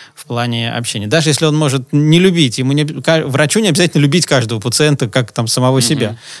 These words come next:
Speaker 1: Но, а, мне кажется, что и, вот интеллект, он всегда должен идти рука об руку с, э, человеческими качествами, которые, собственно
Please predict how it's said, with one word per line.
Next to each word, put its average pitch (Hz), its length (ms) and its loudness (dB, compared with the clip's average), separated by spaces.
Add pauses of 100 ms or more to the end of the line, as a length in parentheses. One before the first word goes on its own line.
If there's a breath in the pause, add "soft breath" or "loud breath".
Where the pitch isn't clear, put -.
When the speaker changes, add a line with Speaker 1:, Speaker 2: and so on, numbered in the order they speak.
(120 loud breath)
Speaker 1:
Но, 147 480 4
а, 143 200 4
мне 151 200 0
кажется, 165 420 -2
что 139 480 0
и, 139 400 -4 (440 loud breath)
вот 123 240 -8
интеллект, 151 600 0
он 131 120 0
всегда 147 340 -2
должен 127 320 -2
идти 139 320 0
рука 127 400 0
об 147 320 0
руку 120 480 -4
с, 131 360 -2 (360 loud breath)
э, 127 220 -2
человеческими 120 1040 -2
качествами, 156 520 -2
которые, 143 460 -2 (220 loud breath)
собственно - 240 -6